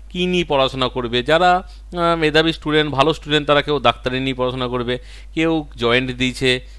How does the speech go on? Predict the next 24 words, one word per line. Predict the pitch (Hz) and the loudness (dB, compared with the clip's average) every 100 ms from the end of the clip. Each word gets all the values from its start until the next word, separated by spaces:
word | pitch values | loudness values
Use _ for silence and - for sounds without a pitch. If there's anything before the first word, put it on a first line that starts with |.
| - - | -20 -18
কেউ, | - 160 | -4 0
উম, | 165 160 156 139 131 131 127 | 2 0 -2 -2 0 2 2
নিট | 123 135 135 | 0 -2 -2
দেবে, | 120 123 120 123 - - - | -2 0 2 0 -4 -16 -12
এই | - 175 180 | 0 2 2
নিয়ে | 190 | -2
কিন্তু | 190 196 190 | -2 -2 2
আজকে | 190 180 165 | 2 2 -2
কেউ | 170 165 | 2 6
আইআইটি | 139 131 135 | 8 6 2
দেবে, | 131 131 131 131 - - - | 0 2 2 0 -4 -12 -4
এই | 160 | -4
নিয়ে | 165 180 | 0 -2
কিন্তু | 170 175 180 | -2 -2 2
আজকে | 165 - | 2 0
আমাদের | 165 160 156 | -2 2 4
আলোচ্য | 123 123 131 | 4 2 -2
বিষয় | 113 123 | -4 -4
যে | 131 | -4
কীভাবে | 147 - 180 165 156 | -6 -4 -2 0 2
তারা | 147 139 | 2 0
পড়াশোনা | 123 120 123 117 | 0 -2 -2 -2
করবে। | 117 113 117 | -2 -2 -4
যে | 113 117 | -4 -6